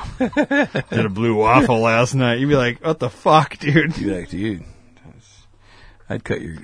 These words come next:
Speaker 1: I'd cut my own dick off if I did that."
Speaker 2: That's fucked up. I need, uh, two noun.
Speaker 1: Um,
Speaker 2: Singular. What's going on over there?
Speaker 1: Oh, they're whining over there.
Speaker 2: Yeah, they need to go tinkle. Let's, uh,
Speaker 1: Clown.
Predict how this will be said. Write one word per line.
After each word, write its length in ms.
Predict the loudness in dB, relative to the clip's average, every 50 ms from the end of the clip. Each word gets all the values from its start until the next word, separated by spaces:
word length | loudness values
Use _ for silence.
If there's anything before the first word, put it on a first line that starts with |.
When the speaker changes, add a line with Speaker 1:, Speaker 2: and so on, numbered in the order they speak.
| -12 -10 -8
Speaker 1:
I'd 120 | -8 -8
cut 140 | -8 -8 -8
my 80 | -8 -10
own 140 | -10 -10 -8
dick 200 | -10 -10 -10 -12
off 200 | -14 -16 -14 -14
if 20 | -12
I 80 | -12
did 160 | -10 -10 -10
that." 160 | -10 -8 -10 -10
Speaker 2:
That's 140 | -10 -12
fucked 360 | -14 -14 -14 -16 -16 -16 -14 -12
up. 220 | -12 -12 -12 -14 _ _ -8 -4
I 280 | -2 -2 0 0 0
need, 480 | 0 0 2 2 2 2 0 0 -2 -4
uh, 880 | -6 -6 -6 -6 -4 -4 -4 -4 -6 -6 -6 -6 -6 -6 -6 -6 -8 -10 -10
two 160 | -10 -8 -8
noun. 400 | -8 -8 -10 -10 -12 -12 -14 -16 _ _ _ _ _ _ _ _ _ _ _ -20 -20 _ _ _ _ _ _ _ _ _ _ _ _ -6
Speaker 1:
Um, 680 | -4 -2 0 0 0 0 0 0 0 0 0 -2 -4 -6 -10
Speaker 2:
Singular. 840 | -20 -20 -20 -18 -12 -8 -4 -4 -4 -4 -6 -8 -12 -14 -18 -20 -20 -20 -20 -20 -20 _ _ _ -20 -20 -20 -20 -16 -10 -10 -8 -8 -10 -12 -16 -18 -20 -20 -20 -20 -20 -20 _ _ -20 -20 _ _ _ _ _ -18
What's 180 | -18 -16 -18 -18
going 240 | -20 -18 -16 -14 -12 -12
on 100 | -10 -10
over 200 | -12 -12 -14 -16
there? 180 | -16 -16 -18 -18 -20 _ _ _ -20 -20
Speaker 1:
Oh, 240 | -20 -20 -20 -20 -20
they're 160 | -18 -18 -16
whining 460 | -14 -14 -12 -12 -12 -10 -10 -10 -10
over 200 | -8 -8 -6 -6
there. 220 | -6 -8 -8 -8 -10 -8
Speaker 2:
Yeah, 220 | -8 -8 -6 -6
they 120 | -6 -6 -6
need 140 | -8 -8 -10
to 60 | -12
go 100 | -14 -16
tinkle. 320 | -16 -16 -16 -14 -14 -12 -12
Let's, 260 | -14 -14 -14 -12 -8
uh, 40 | -4
Speaker 1:
Clown. 500 | 0 2 4 4 4 4 4 2 0